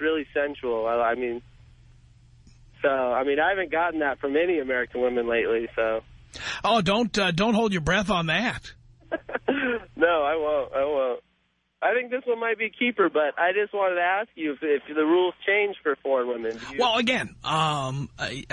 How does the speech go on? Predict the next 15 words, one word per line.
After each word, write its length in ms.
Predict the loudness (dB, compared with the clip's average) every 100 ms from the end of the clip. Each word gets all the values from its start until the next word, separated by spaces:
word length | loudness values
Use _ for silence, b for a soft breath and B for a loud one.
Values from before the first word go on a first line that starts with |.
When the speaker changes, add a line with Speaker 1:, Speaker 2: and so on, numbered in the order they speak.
| -2 2
Speaker 2:
I, 200 | 2 2
I 180 | 2 2
believe 420 | 2 2 2 0
you 180 | 0 -2
can't 320 | 0 2 2
go 140 | 2 2
wrong 300 | 2 0 0
in 80 | -2
treating 320 | -2 0 0
somebody 440 | 0 0 2 2
the 120 | 0 0
way 180 | 0
they 160 | 0 0
treat 320 | 0 0 -2
you. 400 | 0 2 2 -2